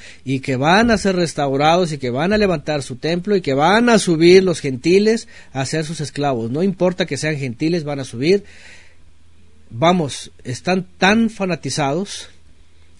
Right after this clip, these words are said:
que no les importa si son gentiles y van a subir a limpiar la caca a la vaca alazana. No les importa.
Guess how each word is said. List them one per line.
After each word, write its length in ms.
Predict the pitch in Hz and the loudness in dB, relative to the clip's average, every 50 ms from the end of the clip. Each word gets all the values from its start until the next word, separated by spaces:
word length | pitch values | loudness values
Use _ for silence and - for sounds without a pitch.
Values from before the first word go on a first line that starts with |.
| - - | -16 -10
que 80 | - 135 | -6 -4
no 100 | 165 185 | -2 0
les 140 | 202 - 185 | 0 0 -2
importa 500 | 170 139 - 170 185 190 180 - 196 170 | -4 -2 0 2 2 2 2 0 -2 -2
si 140 | 151 156 | -2 -4
son 180 | 139 156 165 160 | -6 -4 -6 -4
gentiles 580 | 147 151 127 - - 160 170 180 196 185 147 147 | -4 -6 -6 -2 2 2 4 4 4 2 0 -2
y 60 | 147 | -2
van 160 | 139 151 156 | -2 -2 -2
a 80 | 165 147 | -4 -6
subir 640 | - 139 135 131 147 165 185 214 226 240 233 - - - - - - - - - - - - - - - - - - - - - - - - - - - - - - - - - - - - - - - - - - - - - - - - - | -6 -6 -2 4 6 8 8 8 6 4 -2 -6 -14 -20 -20 -20 -20 -20 -20 -20 -20 -20 -20 -20 -20 -20 -20 -20 -20 -20 -20 -20 -20 -20 -20 -20 -20 -20 -20 -20 -20 -20 -20 -20 -20 -20 -20 -20 -20 -20 -20 -20 -20 -20 -20 -20 -20 -20 -20 -12
a 140 | - 127 143 | -8 -4 -4
limpiar 580 | 139 135 135 117 - - 147 156 170 175 180 180 | -2 -2 -2 -4 -4 -2 0 2 2 2 2 0
la 220 | 185 160 147 127 | -2 -4 -4 -4
caca 400 | - 160 160 156 - - 165 165 | 0 0 0 0 0 -4 -6 -6
a 240 | 165 - - 123 127 | -6 -8 -8 -8 -6
la 340 | 123 117 110 107 104 104 98 - | -6 -6 -6 -8 -8 -10 -12 -8
vaca 340 | 117 131 139 135 - 156 | -6 -6 -6 -6 -6 -6
alazana. 580 | 143 131 104 - - - 117 107 98 87 - - - - - - - - - - - - - - - - - - - - - - | -6 -6 -6 -8 -8 -8 -8 -8 -8 -10 -14 -18 -20 -20 -20 -20 -20 -20 -20 -20 -20 -20 -20 -20 -20 -20 -20 -20 -20 -20 -20 -16
No 140 | - 117 135 | -10 -8 -6
les 180 | 156 170 143 - | -6 -6 -6 -8
importa. 520 | 131 120 101 - 127 127 123 123 - - | -10 -12 -8 -6 -6 -6 -6 -6 -12 -18